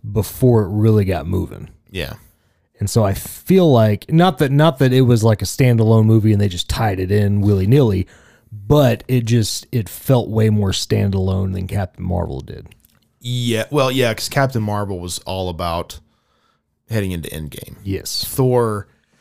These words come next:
Speaker 2: like, I know they found the hammer in Iron Man two.
Speaker 1: Yep.
Speaker 2: So it was kind of, like, the whole process there. And then, you know,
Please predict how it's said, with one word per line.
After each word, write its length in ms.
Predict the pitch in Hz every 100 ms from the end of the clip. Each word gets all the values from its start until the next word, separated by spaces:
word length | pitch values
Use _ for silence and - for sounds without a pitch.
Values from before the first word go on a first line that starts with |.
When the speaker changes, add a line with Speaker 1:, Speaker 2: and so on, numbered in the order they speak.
| _ _
Speaker 2:
like, 140 | 135
I 80 | 151
know 100 | 160
they 120 | 147
found 260 | 120 139 127
the 40 |
hammer 380 | - 110 107 110
in 60 | 98
Iron 260 | 104 107
Man 180 | 104 101
two. 360 | - 95 95 92
Speaker 1:
Yep. 220 | 98 92 - - _ _ _ _ _ _ _ _ _ _ _
Speaker 2:
So 120 | - 151
it 20 |
was 100 | -
kind 160 | 123 110
of, 80 |
like, 140 | 95 -
the 80 | 98
whole 340 | 95 95 92 - _ _ _ _ _ _ _ _ _ -
process 560 | - 107 98 95 92 -
there. 240 | 98 90
And 200 | 90 98
then, 260 | 90 92 95
you 120 | 95
know, 240 | 85 82